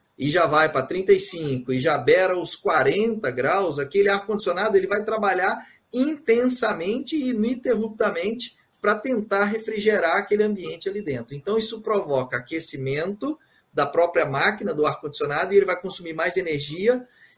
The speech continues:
e aí você tem picos de consumo, né, no mesmo momento. E isso pode provocar, e aí vem uma deixa aqui, né? Normalmente, quando a gente tem ondas de calor persistente, as pessoas começam a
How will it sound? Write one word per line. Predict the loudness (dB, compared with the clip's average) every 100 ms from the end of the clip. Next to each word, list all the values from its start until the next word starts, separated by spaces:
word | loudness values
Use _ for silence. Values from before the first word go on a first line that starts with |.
| -2
e | 4
aí | 4 4
você | 2 2 2
tem | 0 -2 -4 -8
picos | -4 -4 -4 -6 -6 -8 -12 _
de | -14 -10
consumo, | 0 2 2 -4 -4 -4 -6 -10 _ _ _ -12
né, | -6 -6 -8 -12
no | -8 -4
mesmo | 0 0 -2
momento. | -6 -4 -2 -4 -4 -12 -18 -14
E | -8 -4
isso | -2 -4
pode | 0 4 4 0
provocar, | -4 0 0 0 -4 0 0 0 -6 _ _
e | 2
aí | 2 2 -2 -8 _
vem | 0 2 2
uma | 0
deixa | 0 0 0 -4
aqui, | -10 -12 -12
né? | -8 -8 -8 _ _
Normalmente, | -6 0 2 2 0 -2 -2 -4 -6 -6 -8 -10 -14 -8
quando | -4
a | -4
gente | -4 -6
tem | -6 -6 -8 _
ondas | -2 -2 0 0
de | 0
calor | -4 -2 0 2 0 -2 -16 -20 -8
persistente, | -4 -4 -6 -12 -6 -6 -4 -8
as | -8
pessoas | -6 -6 -6 -6
começam | -6 -2 -2 -4 -2 0
a | 0 -2